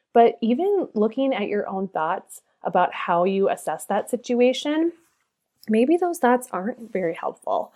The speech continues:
Maybe it's a thought of feeling shameful or guilty because what you assumed would work isn't working.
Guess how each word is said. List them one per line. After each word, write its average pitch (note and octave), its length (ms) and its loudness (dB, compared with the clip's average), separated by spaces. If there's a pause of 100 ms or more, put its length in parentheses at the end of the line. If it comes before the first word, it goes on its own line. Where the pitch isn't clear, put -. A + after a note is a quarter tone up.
(240)
Maybe C4 680 2
it's A#3+ 200 -2
a A3+ 80 2
thought G3+ 320 0
of G3 160 -2
feeling G3 480 -4 (320)
shameful G3+ 680 2
or F#3 100 0
guilty F#3+ 440 -2
because E3+ 600 -4
what F3+ 320 -4
you F#3 240 -4
assumed F3+ 440 -6
would E3+ 140 -4
work E3+ 360 -6
isn't F#3+ 320 -10
working. - 540 -12